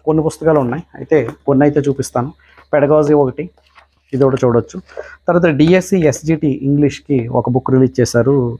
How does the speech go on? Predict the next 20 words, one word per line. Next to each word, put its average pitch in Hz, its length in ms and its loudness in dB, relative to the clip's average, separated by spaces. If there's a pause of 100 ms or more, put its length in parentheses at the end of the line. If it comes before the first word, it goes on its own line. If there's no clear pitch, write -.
తెలుగు 127 220 2
సంస్కృత 120 460 -4
అకాడమీ. 110 420 -4 (680)
లేటెస్ట్ 131 380 0
బుక్సేనండి 117 540 0
ఇదంతా 107 300 -6
కూడాను. 117 360 -2 (240)
ఇది 123 120 4
కూడా 127 220 0
మీరు 123 420 2 (360)
కవర్ 120 180 0 (100)
చేసినా 180 300 -4 (120)
బాగుంటుంది. 107 560 0 (680)
వీటితో 131 240 2
పాటుగా 143 400 0 (800)
మరికొన్ని 139 720 2 (1120)
డిఎస్సి 180 340 2
బుక్స్లోని 160 760 0 (1080)
విద్యా 147 260 4
దృక్పథాలు, 156 580 0